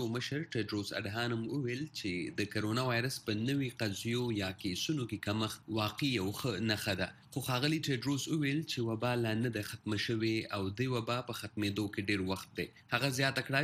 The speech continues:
چې په مشرقي یورپ، جنوبي یا لاتیني امریکا، ایشیا په ځینې برخو کې د کرونا وایرس په کیسونو کې زیاتوالی لیدل کېږي.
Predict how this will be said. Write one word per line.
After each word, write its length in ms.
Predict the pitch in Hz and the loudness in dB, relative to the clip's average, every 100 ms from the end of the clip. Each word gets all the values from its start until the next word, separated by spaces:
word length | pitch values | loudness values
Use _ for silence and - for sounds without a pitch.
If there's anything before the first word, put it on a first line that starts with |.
| 147 | 2
چې 160 | 117 | 0
په 120 | 101 104 | 0 0
مشرقي 440 | - 107 - 123 113 | 0 -4 -2 0 2
یورپ، 340 | 110 117 - - | 2 0 -4 -2
جنوبي 440 | 107 107 113 113 117 117 107 | 0 0 0 0 0 2 2
یا 100 | 98 95 | 2 0
لاتیني 400 | 95 107 117 107 | -2 -2 0 2
امریکا، 480 | 98 95 90 120 120 120 - - | 2 2 0 2 2 2 -2 -4
ایشیا 400 | 98 - - 117 - | -2 -2 0 0 0
په 80 | 98 | -4
ځینې 320 | 101 95 95 123 | 0 0 0 -2
برخو 260 | 151 139 | -2 -4
کې 260 | 120 147 147 | -2 0 0
د 80 | 123 | 0
کرونا 320 | 113 113 127 127 | 0 2 0 2
وایرس 340 | 120 120 120 - | 2 0 -2 -2
په 120 | 104 - | -4 0
کیسونو 420 | 101 - 147 110 | -2 0 -2 -2
کې 180 | 104 95 | -2 -2
زیاتوالی 540 | 101 98 120 113 101 - 110 | -2 -2 0 0 0 -2 -4
لیدل 280 | 101 98 90 - | 0 0 0 -2
کېږي. 260 | 98 90 | -4 -4